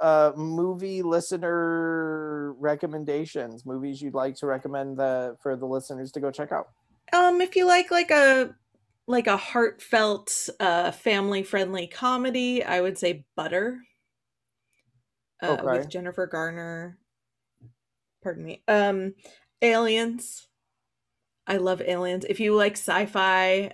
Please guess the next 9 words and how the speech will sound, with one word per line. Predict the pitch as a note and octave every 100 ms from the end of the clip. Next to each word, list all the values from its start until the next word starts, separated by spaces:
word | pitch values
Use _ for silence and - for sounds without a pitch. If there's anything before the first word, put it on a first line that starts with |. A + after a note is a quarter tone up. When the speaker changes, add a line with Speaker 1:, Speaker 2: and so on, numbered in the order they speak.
| -
Speaker 1:
Ali-, | F3 F#3 G3
Speaker 2:
um, | F3
Speaker 1:
Alien | E3 F3 F3 E3 F3+ G#3
or | A3 D#3
Aliens? | D3 D3+ C#3 C3+ C3 G#2+ F#2 B3
Speaker 2:
Aliens, | B3+ C4 A#3 G#3 A3 C#4 D#4+ D#4+
the | A3
second | G#3+ - F3+ - C4 - -
film. | - D4+ D#4